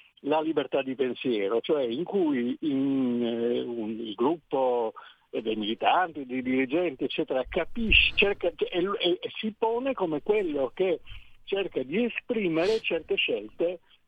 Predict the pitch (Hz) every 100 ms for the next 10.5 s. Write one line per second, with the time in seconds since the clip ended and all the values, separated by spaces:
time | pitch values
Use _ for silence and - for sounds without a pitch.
0 | _ - 135 123 120 120 139 135 123 -
1 | 113 95 107 120 127 - 110 123 - 120
2 | 113 135 135 143 - 123 110 135 139 127
3 | 117 123 135 123 123 113 123 147 202 -
4 | - 127 160 392 415 - - - - 117
5 | 120 180 143 113 120 165 170 147 131 123
6 | - 135 135 127 120 143 - 104 170 -
7 | 147 - 190 226 214 220 240 226 175 208
8 | 180 170 226 254 247 208 165 160 185 175
9 | 165 208 196 165 160 - 208 196 180 185
10 | - 156 117 113 175